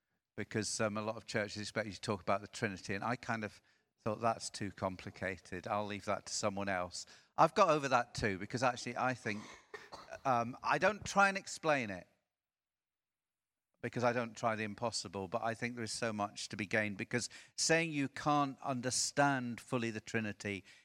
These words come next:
is not saying it's pointless to think about it.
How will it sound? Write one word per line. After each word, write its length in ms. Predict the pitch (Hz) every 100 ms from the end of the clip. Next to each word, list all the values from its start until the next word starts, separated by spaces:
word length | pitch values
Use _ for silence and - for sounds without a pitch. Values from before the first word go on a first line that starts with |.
| -
is 280 | 127 117 -
not 320 | 131 131 87
saying 260 | - 123 113
it's 140 | 113
pointless 440 | - 113 113 110 -
to 100 | 104
think 280 | 120 98
about 400 | 85 95 87 -
it. 200 | 92 87